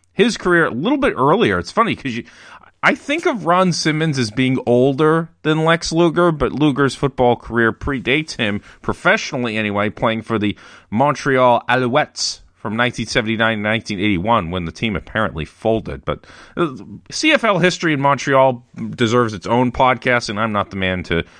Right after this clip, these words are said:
deliver that. Luger then was with the Green Bay Packers in nineteen eighty-two,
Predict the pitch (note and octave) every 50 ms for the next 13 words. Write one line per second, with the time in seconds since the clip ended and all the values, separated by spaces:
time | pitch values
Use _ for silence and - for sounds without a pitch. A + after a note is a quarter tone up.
0 | - _ _ - F#2 F2+ F#2+ D2+ D#2+ D2+ D2 G#2 G#2 F2 - - _ _ _ _
1 | _ _ _ - G2 B2 F#3 G#3+ F3+ G3 F3+ D#3+ - - A#2+ C#3+ C#3+ C#3 C3+ B2+
2 | A#2 - B2 B2+ A#2+ - - A#2 A2 F#2 - A#2+ C3+ B2+ A2+ G#2 F#2+ - - -
3 | D3+ E3+ F#3 F#3 - E3+ C3+ A#2+ A2 D#2+ G2+ A2+ A#2 B2 B2 A2+ - A#2 A2 A2
4 | G#2+ F#2+ E2+ - - D#3+ D3 C3 A#2+ A2+ A2+ _